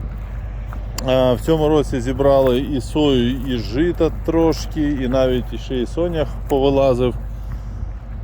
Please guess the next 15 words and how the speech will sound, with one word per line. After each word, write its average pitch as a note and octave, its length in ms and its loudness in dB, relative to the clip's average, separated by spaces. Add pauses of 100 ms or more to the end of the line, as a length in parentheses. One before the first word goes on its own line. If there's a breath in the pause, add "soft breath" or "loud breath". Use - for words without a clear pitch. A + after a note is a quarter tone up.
(100)
тому B2 260 2
що A#2+ 320 2 (180)
не B2 160 2
було C3 340 4
такого C3 400 4
гарного B2+ 380 4
контролю B2 500 2
жита. A2 320 0 (1000 loud breath)
Але E3 400 4 (1200 loud breath)
якщо C#3 260 2
подивитися D3+ 640 2
на D3 100 4
поле, G3+ 400 4 (880)
на C#3 140 -4
стан, C#3+ 400 -4